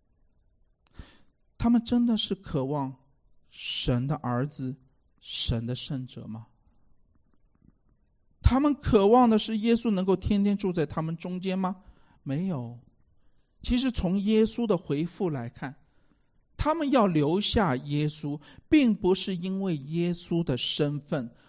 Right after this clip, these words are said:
而是因为耶稣的能力。耶稣留下来的好处就是，病人能够得着医治，污鬼可以被赶走。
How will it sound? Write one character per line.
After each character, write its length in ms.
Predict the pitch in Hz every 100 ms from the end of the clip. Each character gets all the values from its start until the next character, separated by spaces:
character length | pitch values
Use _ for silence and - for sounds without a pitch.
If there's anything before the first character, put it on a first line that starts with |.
| -
而 160 | - 127
是 220 | - 135
因 300 | 123 135 135
为 160 | 135 120 120
耶 180 | 123 127
稣 260 | - 127
的 140 | 123 117
能 440 | 123 117 110 113
力。 180 | 131 127 - _ _ _ _ _ _ _ _ _ _ _ _ _ _ _ _ _ _ _ _ _ _ _ _ _ _ _
耶 180 | 208 226
稣 220 | 226 233
留 180 | 180 151
下 200 | 190 196
来 120 | 156
的 100 | 143
好 280 | 160 - 202
处 200 | - 143
就 220 | - 131
是， 320 | 120 - 131 - _ _ _ _ _ _ _
病 220 | 196 165
人 220 | 123 123
能 120 | 123
够 160 | 120 131
得 220 | - 120
着 100 | 117
医 300 | 117 131 120
治， 260 | 117 127 104 - _ _ _ _ -
污 220 | 160 170
鬼 320 | 170 120 113 _ _ _
可 140 | -
以 100 | 123
被 200 | 117 135 117
赶 340 | - 110 107
走。 240 | - -